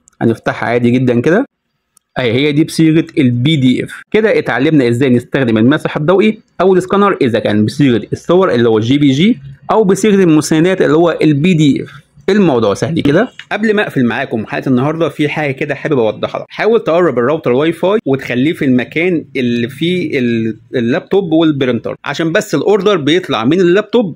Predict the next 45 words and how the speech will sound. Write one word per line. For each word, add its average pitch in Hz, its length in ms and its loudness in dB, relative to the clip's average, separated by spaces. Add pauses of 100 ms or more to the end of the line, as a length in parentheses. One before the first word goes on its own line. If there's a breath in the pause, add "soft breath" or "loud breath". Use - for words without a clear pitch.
(120)
او 156 180 2
الموبايل 165 280 2
عامه 170 420 0
ويروح 147 360 2
للراوتر، 180 460 0
بعد 131 180 -4
كده 175 140 -2
يرجع 175 420 -2 (280 soft breath)
للبرينتر، 131 720 -2
والخطوات 151 520 0
تبقى 127 180 -6
سهله 170 240 -2
معاك 156 300 -2
وما 143 140 2
تبقاش 147 300 -4
بطيئه 139 340 -4
معاك. - 240 -8
لو 156 220 -2
جيت 226 160 -2
في 170 80 -4
مره 165 220 -2
تطبع 139 340 -2
من 143 200 0
خلال 147 280 -4
الراوتر 127 400 -4
الواي 131 220 0
فاي 131 220 -4
وما 127 200 0
لقيتش 151 380 -4
اي 190 180 0
استجابه 156 400 -2
نهائيا، 147 640 -2
فانت 190 320 -4
ممكن 196 300 0
عملت 190 320 -4
حاجه 196 320 -2
من 147 220 -2
الاربع 160 380 -2
حاجات 135 260 -4
دول. 113 340 -2
ممكن 196 320 0
غيرت 143 500 -2
الراوتر 139 400 -2
الواي 139 220 0
فاي 139 400 -4